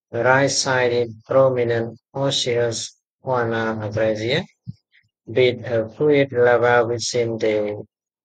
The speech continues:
nasal cavity. This combination of findings should raise the question of Church syndrome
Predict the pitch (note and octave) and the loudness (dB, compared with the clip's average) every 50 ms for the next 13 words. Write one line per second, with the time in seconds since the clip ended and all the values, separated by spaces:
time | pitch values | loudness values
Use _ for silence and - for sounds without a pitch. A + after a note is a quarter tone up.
0 | _ _ _ _ _ _ _ _ _ _ _ - B2 B2+ C3+ C3 A#2+ - B2+ A#2+ | _ _ _ _ _ _ _ _ _ _ _ -4 0 4 4 4 4 4 2 2
1 | A#2 A2+ - - - C3+ C#3 C3 C3+ C3 - - C#3+ D3 D#3 E3 E3+ D#3+ D3+ A#2+ | 0 0 -2 -4 -2 -2 0 -2 -2 -4 -4 -4 -4 -2 -2 -2 -4 -4 -4 -2
2 | A2+ A#2+ A#2+ B2 B2 A#2+ A#2 - - - - - C#3 C3 B2+ C3 C3 C3+ C3+ - | -2 0 0 0 -2 -4 -4 -6 -6 -6 -4 -4 -2 -2 0 0 0 0 -2 -2
3 | - C#3+ C3+ C3 B2 A#2 A2 G#2 G#2+ - - B2+ A#2+ A#2+ B2 A#2+ A#2+ B2 B2 A#2 | -2 -4 -4 -4 -6 -6 -8 -8 -8 -6 -4 -2 -2 -2 -2 -4 -4 -4 -6 -6
4 | - - B2+ A#2 A2 A2 G#2+ A#2 A#2 B2 B2 A2 - - - _ _ _ _ _ | -6 -6 -6 -6 -4 -2 0 2 2 2 2 0 -2 -8 -12 _ _ _ _ _
5 | _ _ - A#2 A2 - - C3 A#2 - - B2 A#2 A2+ G#2+ G#2 G2+ - - - | _ _ -8 -8 -6 -2 -2 -2 -2 -2 -2 -4 -4 -4 -6 -8 -8 -8 -6 -4
6 | B2+ A#2+ A#2 A2 - C3+ B2+ A#2+ A#2+ B2+ C3+ D3+ F3+ G3 | -2 -2 -2 -4 -4 -4 -4 -2 -2 -2 0 0 -2 -2